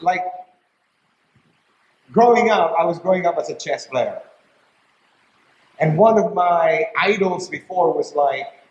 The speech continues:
Bobby Fischer. Okay? I studied some of his games, and I was inspired by the way he broke the Russian hold on the championship.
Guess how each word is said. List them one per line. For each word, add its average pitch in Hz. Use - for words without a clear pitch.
Bobby 180
Fischer. -
Okay? 135
I -
studied 160
some 170
of 175
his -
games, 175
and -
I 160
was 170
inspired 156
by 143
the 147
way 147
he 147
broke 147
the 131
Russian 143
hold 160
on -
the -
championship. -